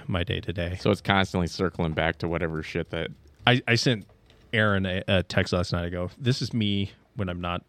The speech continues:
Speaker 1: on gummies at night. My brain just constantly is just like, woo, woo, woo, woo, woo."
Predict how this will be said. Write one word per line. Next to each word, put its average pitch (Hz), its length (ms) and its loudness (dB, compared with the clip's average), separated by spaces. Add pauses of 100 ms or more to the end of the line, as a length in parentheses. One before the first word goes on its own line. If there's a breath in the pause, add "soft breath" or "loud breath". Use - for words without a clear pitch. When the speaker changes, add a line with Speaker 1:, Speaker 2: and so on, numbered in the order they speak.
Speaker 1:
on 92 160 -6
gummies 90 300 -4
at - 100 -8
night. 92 200 -4
My 92 120 -2
brain 90 320 -2
just 85 300 -6
constantly 90 520 -2
is 85 100 -2
just 107 160 -4
like, 87 240 -4
woo, 320 300 6
woo, 311 360 4
woo, 294 380 4
woo, 285 380 4
woo." 339 320 4